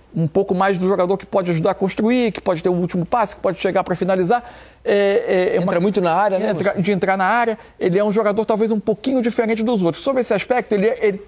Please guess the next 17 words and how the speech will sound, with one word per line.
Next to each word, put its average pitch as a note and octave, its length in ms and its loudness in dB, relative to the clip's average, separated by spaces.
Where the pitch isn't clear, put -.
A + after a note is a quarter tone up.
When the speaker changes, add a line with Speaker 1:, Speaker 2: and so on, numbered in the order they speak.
Speaker 1:
ele G#3 200 0
é G#3 140 2
claramente A#3 540 0
uma A3 100 0
opção A#3 440 -2
que, - 80 -20
permanecendo G#3+ 640 0
no F#3+ 100 0
elenco, A#3 200 0
poderia A3+ 400 0
ter A#3 140 -2
a A#3 60 0
sua A#3 180 -2
utilidade A3 540 0
em - 20 0
alguns A3 240 0
momentos. A3+ 420 -2